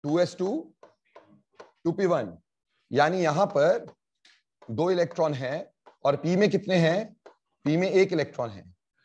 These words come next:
And when you can say it is excited,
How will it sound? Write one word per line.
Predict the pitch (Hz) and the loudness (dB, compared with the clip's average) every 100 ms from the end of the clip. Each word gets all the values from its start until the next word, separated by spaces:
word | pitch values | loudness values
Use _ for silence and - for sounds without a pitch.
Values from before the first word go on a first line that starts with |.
| _ _ 165 | _ _ 0
And | 151 | 4
when | 151 220 170 123 - _ _ _ - | 6 6 6 2 -2 _ _ _ 2
you | 139 | 4
can | 165 165 147 | 4 2 2
say | 135 139 | 2 2
it | |
is | 165 | 2
excited, | 147 - - 175 160 135 | 2 2 2 4 2 -2